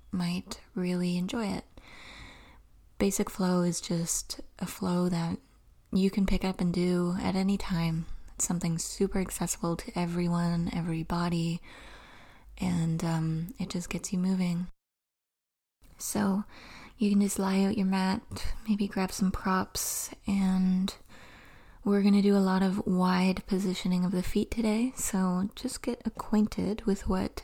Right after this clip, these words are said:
hip width-ish apart feels like to you, and stand at the top of your mat in Tadasana, mountain pose.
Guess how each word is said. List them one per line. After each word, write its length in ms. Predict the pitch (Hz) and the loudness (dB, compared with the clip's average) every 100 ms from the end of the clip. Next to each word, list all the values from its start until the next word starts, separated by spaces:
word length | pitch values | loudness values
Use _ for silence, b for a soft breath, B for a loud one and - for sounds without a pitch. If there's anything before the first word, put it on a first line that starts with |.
| - | -18
hip 400 | - 214 - - | -10 -8 -6 -6
width-ish 1040 | 185 185 180 - 262 - 196 190 - - - | -2 -2 -4 -10 -6 0 0 0 -6 -6 -8
apart 600 | 196 - 190 190 - - B B B B | -6 -4 -4 -4 -6 -16 B B B B
feels 380 | - - 190 190 | -20 -4 -2 0
like 200 | 180 170 | -2 -4
to 140 | - 190 | -6 -2
you, 300 | 180 226 302 - - B B B B B B B B _ | 0 0 -4 -14 -20 B B B B B B B B _
and 140 | 196 202 | -6 -4
stand 320 | - 208 202 | -2 -2 -2
at 60 | |
the 80 | - | -6
top 280 | - 214 - | -8 -8 -6
of 120 | 190 | -4
your 120 | 190 | -2
mat 480 | 185 196 - - - - b b b - | 0 0 -2 -10 -18 -18 b b b -4
in 180 | 190 190 | -2 -2
Tadasana, 640 | 208 208 220 - - - - | -4 -4 -4 -6 -8 -8 -8
mountain 600 | - 202 202 - 196 196 190 | -4 0 -2 0 -2 0 -2
pose. 640 | - - - 226 - | -4 -4 -6 -8 -10